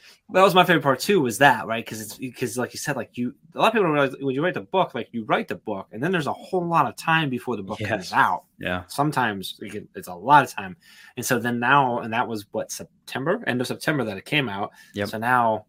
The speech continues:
Speaker 1: however many months later, um, having that very purposeful reason to go back in and reread all your words and then re-explore,
Speaker 2: Mm-hmm.
Speaker 1: like, that's, I th-, that's what I thought you would probably, you were gonna go to with that. So,
Speaker 2: Yep.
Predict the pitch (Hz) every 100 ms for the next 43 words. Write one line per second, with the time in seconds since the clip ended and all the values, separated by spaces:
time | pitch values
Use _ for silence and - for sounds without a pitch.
0 | _ - 117 117 117 110 104 98 104 143
1 | 135 104 98 - _ _ _ _ 120 107
2 | 101 101 98 _ _ - 123 117 110 101
3 | 113 120 120 131 - 107 113 107 110 107
4 | 101 104 104 101 110 101 95 107 107 104
5 | 104 98 98 98 95 90 98 85 78 -
6 | 90 92 92 98 92 95 107 92 85 -
7 | 87 85 - - - 113 104 - - -
8 | 135 135 135 107 - 117 98 - 98 92
9 | - 95 90 95 92 90 87 85 85 78
10 | - 69 - 101 92